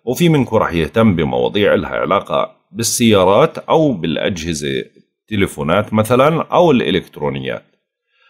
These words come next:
أما بالنسبة للبيت الرابع، فالأجواء على مستوى البيت تقريبًا نقدر نحكي فيها نوع من أنواع الإيجابية، بتعزز من أشياء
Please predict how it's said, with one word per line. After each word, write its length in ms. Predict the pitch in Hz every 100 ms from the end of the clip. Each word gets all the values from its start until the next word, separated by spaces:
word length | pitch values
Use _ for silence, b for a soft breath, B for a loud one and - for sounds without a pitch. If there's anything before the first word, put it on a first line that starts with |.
| b b
أما 200 | 170 175
بالنسبة 420 | 170 175 175 160
للبيت 380 | 156 135 127 120
الرابع، 440 | 107 113 110 113 104
فالأجواء 480 | 117 95 104 117
على 260 | 110 80 104
مستوى 420 | 117 - 95 87
البيت 400 | 76 76 120 135
تقريبًا 440 | 104 - 107 113 87
نقدر 460 | 76 78 80 78
نحكي 320 | 90 90 -
فيها 340 | 80 110 82 78
نوع 180 | 85 98
من 180 | 73
أنواع 320 | 50 76 101 87
الإيجابية، 640 | 65 85 92 90 107 101
بتعزز 640 | 80 - 85 131 123 95
من 160 | 92 104
أشياء 640 | 101 107 123 123 135 -